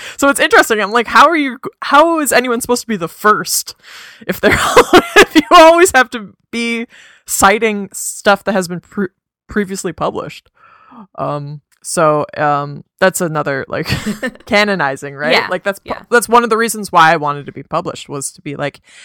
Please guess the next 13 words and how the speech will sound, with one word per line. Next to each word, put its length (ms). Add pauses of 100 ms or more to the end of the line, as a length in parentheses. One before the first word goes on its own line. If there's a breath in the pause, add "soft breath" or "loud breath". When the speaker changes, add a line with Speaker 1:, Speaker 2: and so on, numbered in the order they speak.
(160 loud breath)
Speaker 1:
"Hey, 180
here 380
is 120
something 520
for, 500 (260)
uh, 120
future 400
people 480
to 160
cite." 380 (160)
Speaker 2:
Yeah. 340 (120)
Speaker 1:
Um, 480 (200)
yeah. 480